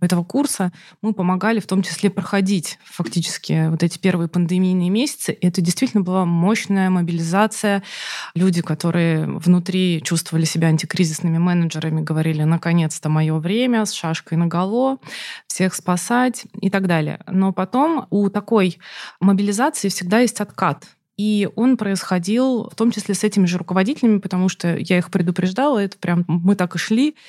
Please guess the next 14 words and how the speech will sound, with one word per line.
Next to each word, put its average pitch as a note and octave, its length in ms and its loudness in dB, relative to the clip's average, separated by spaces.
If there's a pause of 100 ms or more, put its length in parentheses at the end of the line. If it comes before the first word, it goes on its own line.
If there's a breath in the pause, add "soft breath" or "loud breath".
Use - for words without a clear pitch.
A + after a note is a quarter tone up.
(200 loud breath)
что - 160 -4
через G#3 220 0
полгода A3 720 0
вас F#3+ 320 -2
откатит, C4+ 640 -2 (400 loud breath)
и G3+ 220 0
вы G#3+ 180 0
немножко G#3+ 380 0
провалитесь, F3+ 840 -2 (120)
в - 40 -8
том A#3+ 140 6
числе G3+ 260 -4
по G3 120 -6
смыслам. F3 640 -2